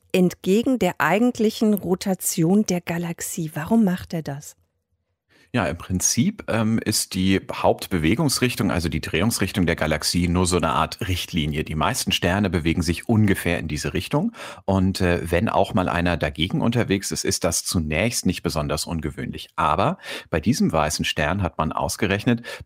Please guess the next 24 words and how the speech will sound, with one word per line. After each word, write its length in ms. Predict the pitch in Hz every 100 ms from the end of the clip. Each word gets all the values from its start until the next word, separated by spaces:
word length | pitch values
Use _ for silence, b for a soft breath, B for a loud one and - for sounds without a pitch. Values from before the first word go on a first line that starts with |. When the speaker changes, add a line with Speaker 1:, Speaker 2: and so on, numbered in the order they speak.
| -
Speaker 2:
dass 160 | 90
die 120 | -
Geschwindigkeit 800 | 80 - - 175 196 - 80 78
entgegen 460 | 78 78 80 82 135
der 80 | 92
Rotationsrichtung 1040 | 85 - 80 - 80 123 120 113 110 113 B B -
gut 200 | 107 101
zweihundertfünfzig 1120 | - - 113 117 98 95 - 107 - - -
Kilometer 640 | - 104 104 85 85 -
pro 200 | 87 -
Sekunde 460 | 82 82 - 73 71
beträgt. 460 | - - 65 73 78
Und 100 | 76
das 160 | 92
ist 140 | 123 -
schon 200 | 98 95
enorm 460 | 85 78 76 95
schnell 400 | - 78 71 123
für 220 | 175 -
ein 160 | - 80
Objekt 420 | 60 - 90 -
in 80 | 80
der 120 | 73
Milchstraße. 640 | 65 69 - - 110 -